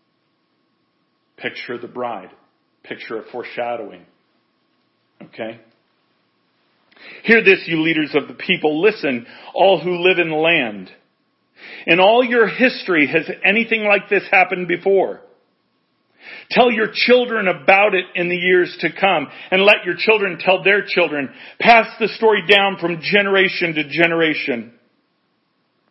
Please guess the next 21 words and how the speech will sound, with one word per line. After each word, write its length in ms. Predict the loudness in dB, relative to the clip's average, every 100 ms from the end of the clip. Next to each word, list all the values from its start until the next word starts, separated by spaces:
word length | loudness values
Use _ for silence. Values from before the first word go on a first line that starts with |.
| -20 -20 -20 -6 4
After 420 | 4 4 0 2
the 180 | 0 -2 2
cutting 280 | 2 2
locusts 840 | 0 2 0 0 -2 -2 -12 -20 -12 -2
finish 360 | 0 0 -4 -4
eating 340 | 0 0 -2
the 80 | -6
crops, 500 | 2 2 2 -4 -12 -20 -20 -20 -20 -8 0
the 120 | 0 0
swarming 460 | 0 2 2 0 2
locusts 600 | 2 0 -4 -6 -8 -6
took 240 | -6 -4 -4
what 200 | -4 -4
was 140 | -6
left. 520 | 0 0 -2 -12 -20 -20 _ _ _ _ _ _ _ _ _ _ -20 0
After 380 | 4 4 4 2
then 500 | 2 4 2 -2 -10 -16 _ _ _ _ _ _
came 340 | 2 4 4 0
the 80 | 0
hopping 500 | 4 2 2 -2 0
locusts, 640 | 0 -2 -14 -14 -20